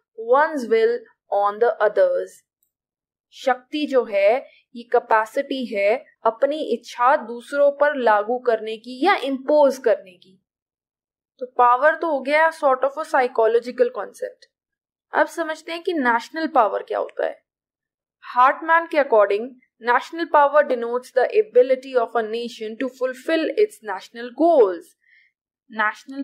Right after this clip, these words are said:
power एक देश की ability है अपने राष्ट्र हितों को fulfill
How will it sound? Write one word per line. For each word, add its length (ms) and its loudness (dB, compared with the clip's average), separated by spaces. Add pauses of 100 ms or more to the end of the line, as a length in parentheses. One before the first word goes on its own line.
power 840 -2
एक 200 -6
देश 340 -12
की 160 -10 (160)
ability 560 -4 (100)
है 280 -4 (240)
अपने 340 -2
राष्ट्र 580 0
हितों 300 -10
को 180 2 (460)
fulfill 420 2